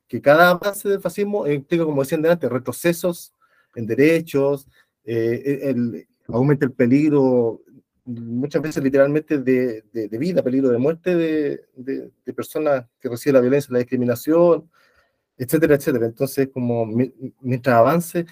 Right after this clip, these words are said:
y m-, me recordó un poco lo que pasa con el, como la, la depredación capitalista del, de lo,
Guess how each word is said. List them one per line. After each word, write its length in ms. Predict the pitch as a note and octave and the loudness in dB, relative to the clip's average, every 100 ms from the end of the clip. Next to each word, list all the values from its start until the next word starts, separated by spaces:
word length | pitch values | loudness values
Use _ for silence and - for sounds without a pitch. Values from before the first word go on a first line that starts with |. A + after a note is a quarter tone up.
| - | -4
y 60 | |
m-, 300 | C#3 D#3+ D3+ | -2 2 0
me 180 | D3+ C#3 | 4 4
recordó 240 | C#3 C#3 D#3+ | 4 4 0
un 80 | |
poco 140 | E3 E3 | 2 0
lo 60 | |
que 80 | D3+ | 2
pasa 220 | C#3+ D3+ | 0 0
con 160 | D3+ C#3+ | -2 -2
el, 600 | C#3 C3 B2+ B2 B2 B2 | 0 0 -2 -4 -6 -8
como 180 | - B2 | -4 0
la, 220 | B2 A#2+ | 2 2
la 140 | A2 B2 | 2 2
depredación 560 | A#2+ B2 A#2+ A#2 D3 | 4 2 0 0 -2
capitalista 720 | C#3+ C3 C3 A#2+ B2 C#3 - C3+ | 0 0 0 0 -2 0 4 4
del, 360 | C3+ C3 A#2+ | 4 0 -4
de 140 | A#2+ A#2 | -4 -2
lo, 300 | A#2+ A#2+ | 0 0